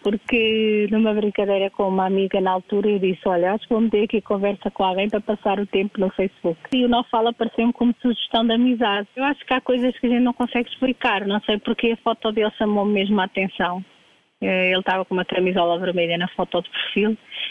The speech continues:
e tinha o nome Naufal Gentil. E acho que a minha primeira pergunta foi procurar-lhe, "És mesmo gentil?"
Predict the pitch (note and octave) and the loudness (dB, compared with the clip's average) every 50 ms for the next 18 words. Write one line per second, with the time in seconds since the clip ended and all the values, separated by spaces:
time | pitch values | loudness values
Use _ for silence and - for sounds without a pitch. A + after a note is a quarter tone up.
0 | - - - G#3 F#3+ - A#3 A3 A3 G#3+ G#3+ G#3+ A3 G#3+ G#3+ G#3+ G#3+ A3 A3 G#3+ | -8 -4 -2 -2 -2 0 0 2 2 2 2 2 0 0 0 0 2 2 2 2
1 | G#3+ A3 A3 A3 G#3+ G#3 G#3+ A#3 - - A3 G#3+ A3+ G#3+ - A3+ A3+ A#3+ - - | 2 2 2 2 2 2 0 0 -2 -2 -2 0 0 0 0 0 0 0 0 0
2 | A3 F#3+ F3 F3+ F3+ - _ _ - G3 G3 G3 G#3 A3 - - - A3+ G#3+ A3 | 0 0 0 -2 -4 -6 _ _ -4 -2 0 0 0 0 -2 -2 -2 0 2 2
3 | G#3+ G#3 - G#3+ G#3 G#3 G#3 G3+ G#3 G3+ - - G3+ G#3 G#3+ A#3 - A3 - - | 2 0 0 0 0 2 2 0 0 -2 -2 -2 0 0 2 2 0 -2 -2 -2
4 | - G#3+ - - G#3 G#3 G#3 - - G3 F#3+ G3 G3 G3+ G#3 A3+ A3 G3+ G3+ - | -4 -4 -2 0 0 -2 0 0 0 0 0 0 0 0 0 0 0 0 -2 -2
5 | - G#3 G#3 G#3 A3+ A3+ A3+ A#3 A#3 A#3+ A#3 G3+ - G3+ G3 G#3+ - G3+ G3 D4+ | -2 0 2 2 2 4 4 4 4 2 2 2 0 0 -2 0 0 0 0 0
6 | D4+ C4 | -2 -4